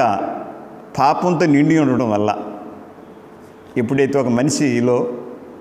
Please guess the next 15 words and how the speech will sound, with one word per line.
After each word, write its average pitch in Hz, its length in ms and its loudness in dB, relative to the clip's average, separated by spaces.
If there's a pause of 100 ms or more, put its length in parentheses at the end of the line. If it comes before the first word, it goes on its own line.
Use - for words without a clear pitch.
(160)
అసూయ 170 360 0
ఉంటుందో, 117 720 0 (320)
ద్వేషం 127 560 0
ఉంటుందో, 110 540 -2 (720)
కోపం 170 360 2
ఉంటుందో, 143 760 2 (840)
అప్పుడు 131 200 0
అతడు 123 240 0
పాపంతో 123 580 0
నిండి 120 260 2
ఉంటాడు. 90 600 -4 (1080)
అందువల్ల 139 320 2
అందుకే 151 300 2
కయ్యను 143 420 2
ఏమయ్యాడు? 127 600 2